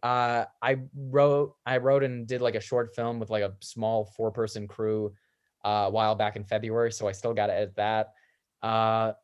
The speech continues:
I'm doing an audiobook for my mom. That's just, like, a personal thing. Just, just small stuff here and there. Nothing, nothing too huge. Uh,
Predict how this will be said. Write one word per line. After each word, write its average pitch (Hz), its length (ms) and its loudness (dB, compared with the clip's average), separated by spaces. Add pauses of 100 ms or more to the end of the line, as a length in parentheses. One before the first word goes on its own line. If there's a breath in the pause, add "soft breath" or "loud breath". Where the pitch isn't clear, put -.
I'm 120 120 -8
doing 135 200 2
an 123 100 -4
audiobook 120 680 0
for 110 340 -4
my 98 140 -4
mom. 110 540 -2 (760)
That's 113 180 -2
just, - 140 -10
like, 113 120 -4
a 104 40 -10
personal 117 460 -4
thing. 117 420 -6
Just, 147 200 -10 (120)
just - 280 -12
small 131 260 -2
stuff 98 340 -4
here 107 160 -6
and 101 140 -8
there. 98 180 -2
Nothing, 113 320 -6
nothing 101 440 -8
too 104 240 -10
huge. 92 540 -12
Uh, 92 40 -8